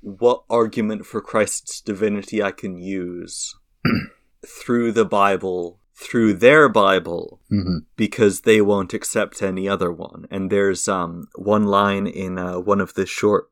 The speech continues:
Speaker 1: short numbered epistles, uh, I don't know if it's, uh,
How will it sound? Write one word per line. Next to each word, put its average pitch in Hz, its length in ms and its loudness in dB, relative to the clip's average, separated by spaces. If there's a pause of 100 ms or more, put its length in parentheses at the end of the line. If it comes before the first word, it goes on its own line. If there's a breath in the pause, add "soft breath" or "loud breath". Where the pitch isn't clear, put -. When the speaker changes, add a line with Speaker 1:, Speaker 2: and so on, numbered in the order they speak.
Speaker 1:
short - 400 2
numbered 95 360 -2
epistles, 90 800 -4
uh, 87 320 -2
I 92 220 -16
don't 95 300 -4
know 90 200 -2
if - 160 -6
it's, - 260 -4
uh, 76 320 -2